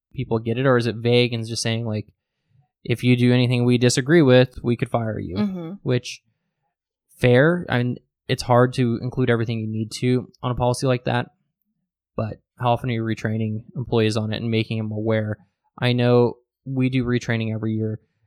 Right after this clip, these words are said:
Speaker 1: and it's part of my industry, but I have to do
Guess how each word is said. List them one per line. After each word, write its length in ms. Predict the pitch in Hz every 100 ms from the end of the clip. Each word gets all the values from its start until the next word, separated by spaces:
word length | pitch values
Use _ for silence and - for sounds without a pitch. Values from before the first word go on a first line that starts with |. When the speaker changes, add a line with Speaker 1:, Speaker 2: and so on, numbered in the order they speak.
| _ -
Speaker 1:
and 100 | 127
it's 140 | -
part 300 | - 139 131
of 60 | 120
my 180 | 110 107
industry, 500 | - 202 147 120 110 - _ _ _ -
but 80 |
I 80 | 117
have 140 | 113 -
to 80 |
do 320 | 117 113 110